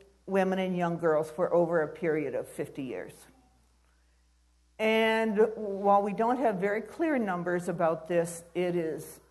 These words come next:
um, a, a thought that he has abused fifty or sixty women over those,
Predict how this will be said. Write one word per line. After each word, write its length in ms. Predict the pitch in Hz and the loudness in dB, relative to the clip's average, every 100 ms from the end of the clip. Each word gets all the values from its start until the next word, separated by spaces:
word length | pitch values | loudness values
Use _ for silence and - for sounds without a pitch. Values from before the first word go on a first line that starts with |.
| _ - | _ -4
um, 480 | 170 165 143 131 143 - _ _ _ _ _ | -2 0 -2 -6 -12 -16 _ _ _ _ _
a, 80 | 214 196 - _ _ | -12 -12 -18 _ _
a 60 | - | -20
thought 600 | - 339 220 139 - - | -4 4 4 4 0 -2
that 160 | 208 196 | -2 0
he 360 | 226 214 214 196 | -4 -4 -6 -6
has 380 | 208 202 190 196 202 | -2 0 -2 -4 -6
abused 560 | 160 175 165 170 170 - _ _ | -6 -2 0 0 -4 -18 _ _
fifty 340 | - 214 - 208 | 0 0 0 -2
or 80 | 175 | -2
sixty 500 | - 160 - - 147 | -4 -12 -12 -8 -6
women 480 | 151 113 92 64 170 _ _ _ | -6 -10 -14 -16 -18 _ _ _
over 240 | 170 160 170 | -2 0 0
those, 360 | 156 139 127 | 0 -2 -6